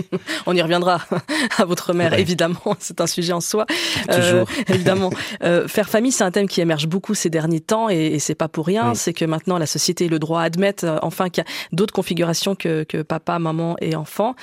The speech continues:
Speaker 1: Euh, mais ça reste encore un peu compliqué de, de banaliser les autres, euh, modèles. Les, les familles queer sont encore marginalisées, même si, euh,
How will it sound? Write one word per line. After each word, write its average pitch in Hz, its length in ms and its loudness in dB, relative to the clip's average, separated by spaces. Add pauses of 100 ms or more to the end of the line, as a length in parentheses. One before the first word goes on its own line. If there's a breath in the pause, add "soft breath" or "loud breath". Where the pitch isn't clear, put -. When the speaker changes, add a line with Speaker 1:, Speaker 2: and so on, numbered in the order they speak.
(340 loud breath)
Speaker 1:
Euh, 160 440 0
mais 180 100 2
ça 214 120 2
reste 247 220 0
encore 208 240 0
un 190 40 0
peu 180 120 0
compliqué 190 640 0
de, 156 580 0
de 156 80 0
banaliser 160 480 0
les 165 220 0
autres, 160 260 -6
euh, 156 340 -2 (120)
modèles. 156 640 0 (200)
Les, 165 220 0
les 160 120 -2
familles 170 240 0
queer 214 180 -2
sont - 100 0
encore 165 300 0
marginalisées, 175 640 0
même 170 160 -2
si, 165 260 -2
euh, 156 120 -2